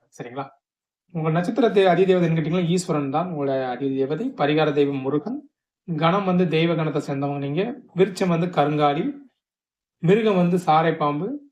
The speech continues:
பட்சி வந்து கோழி, கோத்திரம் வந்து அகத்தியர் கோத்திரத்தை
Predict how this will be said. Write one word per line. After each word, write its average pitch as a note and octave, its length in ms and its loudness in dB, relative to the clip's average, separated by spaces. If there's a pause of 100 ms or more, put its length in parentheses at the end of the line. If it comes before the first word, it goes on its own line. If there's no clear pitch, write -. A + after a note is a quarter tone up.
(460)
பட்சி F3+ 300 0
வந்து E3 240 2
கோழி, D3+ 380 2 (600)
கோத்திரம் G3+ 440 2
வந்து E3+ 140 0
அகத்தியர் E3 440 -2
கோத்திரத்தை D#3 360 -6